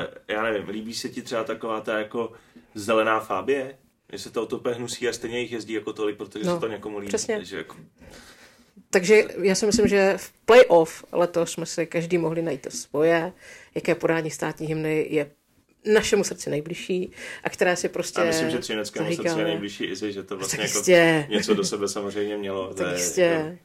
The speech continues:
Speaker 1: <laughs> Tak ho musíš, tak my jsme kraj Hrazovity, takže Izzy, zdravíme do Ameriky, mimochodem, eh, Duga tam teďka točí video na šestašedesátce a všechny třinecké fanoušky zdraví, mám vám to vyřídit,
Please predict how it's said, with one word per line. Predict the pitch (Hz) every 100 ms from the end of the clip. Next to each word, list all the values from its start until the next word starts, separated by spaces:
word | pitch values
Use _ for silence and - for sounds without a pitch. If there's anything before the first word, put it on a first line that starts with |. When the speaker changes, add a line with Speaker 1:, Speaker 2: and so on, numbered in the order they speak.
| _
Speaker 1:
<laughs> | 208 190 - - 185 202 - - -
Tak | - 208
ho |
musíš, | 202 190 233
tak | - 175 170
my | 170
jsme | 175
kraj | 170 165
Hrazovity, | 160 156 156 151
takže | 143 156 156 156 - - - -
Izzy, | 220 277 247
zdravíme | 247 247 214
do | 185
Ameriky, | 214 233 226 226 214
mimochodem, | 202 196 208 196 190 185 185 185 180 113 139
eh, |
Duga | 180 185
tam | 180
teďka | 175 -
točí | 180 175 -
video | 165 165 180 175 - - - 170
na | 170 156
šestašedesátce | - 185 - - 165 165 170 165 - 175 175 -
a | 160 160
všechny | 165 180 190
třinecké | 175 185 175 180
fanoušky | 170 175 175 - 160
zdraví, | 160 160 165 170
mám | 170 175
vám | 180
to | 180 160
vyřídit, | 165 170 170 -